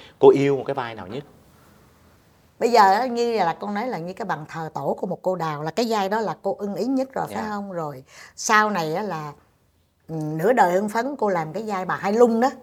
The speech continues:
Speaker 1: Dạ.
Speaker 2: Cái bà đòi nợ mà bà ác thiệt ác đó.
Speaker 1: Dạ.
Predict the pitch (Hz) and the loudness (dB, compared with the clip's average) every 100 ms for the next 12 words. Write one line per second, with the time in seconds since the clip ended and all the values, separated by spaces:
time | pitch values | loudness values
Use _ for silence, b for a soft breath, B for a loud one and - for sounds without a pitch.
0 | 107 107 196 180 233 190 175 156 165 160 | -6 -4 -2 -2 2 2 2 0 -4 -2
1 | 156 202 165 196 - 247 - 185 170 208 | -2 -2 -2 -2 2 0 0 -4 -4 -2
2 | 226 240 226 233 - | -2 -2 -4 -4 -8